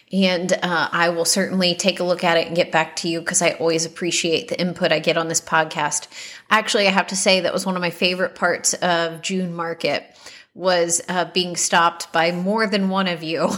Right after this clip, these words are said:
<laughs> um, saying that you listen to the podcast, you like it, don't like it, whatever the case may be. Um, but I really actually enjoyed hearing from the people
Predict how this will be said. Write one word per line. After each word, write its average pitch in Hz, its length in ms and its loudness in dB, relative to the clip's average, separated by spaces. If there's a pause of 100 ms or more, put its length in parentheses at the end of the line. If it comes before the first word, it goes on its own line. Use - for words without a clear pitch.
(180)
<laughs> 277 840 0
um, 170 380 2
saying 180 480 2
that 170 260 2
you 170 140 -2
listen 214 300 0
to 202 60 -4
the 190 80 -4
podcast, 175 840 0
you 165 100 -4
like 185 340 0
it, 180 300 0 (500)
don't 214 260 4
like 190 300 2
it, 175 240 0
whatever 196 260 2
the 190 120 -2
case 185 320 -4
may 180 120 0
be. 165 440 -4 (880)
Um, 185 300 2
but 196 120 0
I 196 60 4
really 247 480 2
actually 214 400 0
enjoyed 190 440 2
hearing 202 380 -2
from 196 160 -2
the 185 100 -2
people 208 540 -4